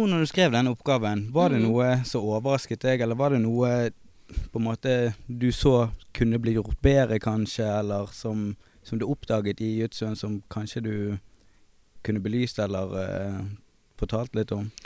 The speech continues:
Speaker 2: Altså, det er jo veldig mye jeg hadde lyst til å finne ut av,
Speaker 1: Mm.
Speaker 2: som jeg ikke kunne gjøre i, i den rammen jeg hadde. Eh, selvfølgelig for å få mer robuste resultat, så måtte jeg ha fått, eh,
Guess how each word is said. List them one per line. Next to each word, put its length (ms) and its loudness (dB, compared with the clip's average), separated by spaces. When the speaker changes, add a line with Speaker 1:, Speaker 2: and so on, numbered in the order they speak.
Speaker 2:
Altså, 140 -4
det 100 0
er 60 2
jo 60 -2
veldig 260 -4
mye 340 2
jeg 140 -4
hadde 240 0
lyst 280 -2
til 80 -6
å 40 -12
finne 260 -4
ut 140 -6
av, 200 -4
Speaker 1:
Mm. 100 -8
Speaker 2:
som 340 -2
jeg 440 -4
ikke 320 -8
kunne 260 -6
gjøre 300 -4
i, 400 -8
i 80 -4
den 260 -2
rammen 320 -4
jeg 100 -4
hadde. 400 -6
Eh, 220 -4
selvfølgelig 400 0
for 160 -2
å 40 -2
få 220 0
mer 260 0
robuste 520 -4
resultat, 540 -4
så 100 -6
måtte 200 -4
jeg 60 0
ha 80 -2
fått, 440 -10
eh, 420 -10